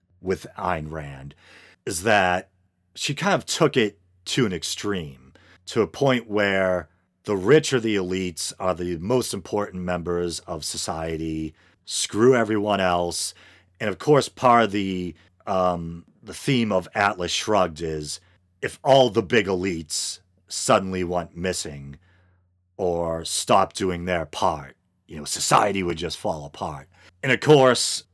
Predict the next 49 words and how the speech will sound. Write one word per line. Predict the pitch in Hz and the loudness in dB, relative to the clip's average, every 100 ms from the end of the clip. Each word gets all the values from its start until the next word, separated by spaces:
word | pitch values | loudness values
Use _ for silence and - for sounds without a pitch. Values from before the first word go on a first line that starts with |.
| _ | _
you | - | 2
know, | 110 | 2
if, | - - | 0 -8
if | 101 - | -10 2
all | 131 123 107 | 6 6 6
the | 98 | 2
little | 110 104 | 2 2
guys, | 90 82 76 76 | 0 -6 -6 -8
if | 76 | 0
all | 107 | 0
the | 92 | 0
laborers, | 85 101 92 78 76 80 | 0 0 0 -4 -6 -4
all | 95 | -2
the | 90 | -4
blue | 78 87 | -6 -8
collar | 78 117 113 95 | -2 2 2 2
workers | 76 73 - 73 | -2 -10 -12 -10
suddenly | - 82 69 71 | -8 -8 -10 -12
gave | 71 73 69 | -12 -12 -12
up, | 73 73 - - - _ _ _ _ - | -14 -14 -20 -20 -20 _ _ _ _ -4
you, | 131 120 | 0 2
you'd | 117 117 | 0 0
have | 120 101 | 2 0
nothing. | 110 147 - - - _ _ _ _ - | 0 -2 -6 -18 -20 _ _ _ _ -8
You | 87 | -4
know, | 87 | -2
there'd | 85 87 | -2 -4
be | 95 92 90 - | -4 -4 -6 -12
n-, | 90 - | -18 -10
no | 92 101 | -4 -2
one | 95 95 92 | 0 0 -2
to, | 85 98 87 90 | -6 -4 -2 -2
uh, | 87 85 80 _ _ _ _ | -2 -4 -6 _ _ _ _
you | - 127 | 0 0
know, | 95 | 2
there'd | 92 | -2
be | 87 95 | -4 -4
no | 92 98 98 | -2 0 0
one | 95 95 | 0 -4
to | - 92 | -8 -4
build | 98 95 90 | 0 0 0
your | 90 | -4
fancy | 87 95 92 82 - 90 90 87 85 73 | -6 -4 -4 -4 -6 -6 -4 -6 -8 -10
buildings | 90 85 85 87 90 | -8 -6 -6 -8 -8
and | 85 85 82 | -10 -10 -8
roadways | 87 87 90 90 85 | -8 -8 -8 -8 -8
or | 87 | -8
whatever. | 82 92 98 80 76 - - - - _ _ _ - | -8 -8 -8 -10 -14 -20 -20 -20 -20 _ _ _ 4
But | 123 113 117 | 6 6 2